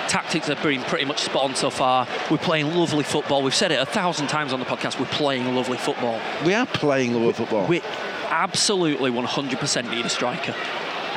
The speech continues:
Speaker 1: That's what I, that's exactly what I think the problem is. We're not scoring enough goals. We should be smashing teams like this. We've played so well.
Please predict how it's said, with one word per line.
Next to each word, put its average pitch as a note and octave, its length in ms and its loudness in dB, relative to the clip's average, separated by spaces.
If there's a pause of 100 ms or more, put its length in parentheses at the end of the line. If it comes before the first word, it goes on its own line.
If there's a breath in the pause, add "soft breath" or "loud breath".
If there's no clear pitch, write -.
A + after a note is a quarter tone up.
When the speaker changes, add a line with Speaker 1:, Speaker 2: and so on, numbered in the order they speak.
(300)
Speaker 1:
That's F#3 240 0
what G3+ 100 0
I, F#3 80 0 (180)
that's F#3+ 220 0
exactly E3 420 0
what D#3 100 4
I D3 60 2
think D#3+ 140 -6
the B2+ 60 -2
problem D3+ 280 0
is. B2+ 100 -2
We're D#3+ 120 0
not F3+ 200 0
scoring D#3+ 360 2
enough D3 220 -2
goals. D3+ 260 2
We E3 80 4
should G3 200 2
be F#3 80 0
smashing F3 540 0
teams E3+ 280 0
like D3 140 0
this. B2+ 220 -2 (380 loud breath)
We've F#3 100 2
played G3+ 260 0
so G3 360 4
well. E3 380 2